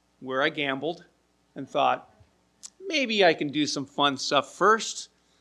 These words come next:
play with my friends, and then, uh, you know, we can have some fun there, and then I'll do the chores before my mom and stepdad get home." Well, um, sometimes that would work. <laughs> Sometimes it didn't.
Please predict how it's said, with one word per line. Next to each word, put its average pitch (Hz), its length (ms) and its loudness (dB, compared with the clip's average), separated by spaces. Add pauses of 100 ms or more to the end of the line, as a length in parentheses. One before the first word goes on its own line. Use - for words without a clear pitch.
(180)
play 190 240 6
with 190 120 2
my 185 140 4
friends, 190 640 0
and 151 200 -6
then, 151 360 -2
uh, 139 420 2
you 151 100 -12
know, 139 200 -4
we 139 160 -10
can 139 160 -8
have 139 200 -6
some 139 220 -10 (240)
fun 156 240 0
there, 151 260 4
and 151 200 -4
then 156 160 0
I'll 143 100 2
do 135 140 -6
the 131 80 -6
chores 131 480 -6 (380)
before 143 580 -6 (180)
my 135 160 -6
mom 127 400 -4
and 113 80 -20 (160)
stepdad 120 580 -6
get 113 120 -10
home." 143 340 -2 (1120)
Well, 160 520 6
um, 139 580 2
sometimes 147 520 0
that 151 160 0
would 151 120 -4
work. 196 340 4 (500)
<laughs> - 720 -8
Sometimes 147 640 -8
it 190 100 -10
didn't. 104 320 -12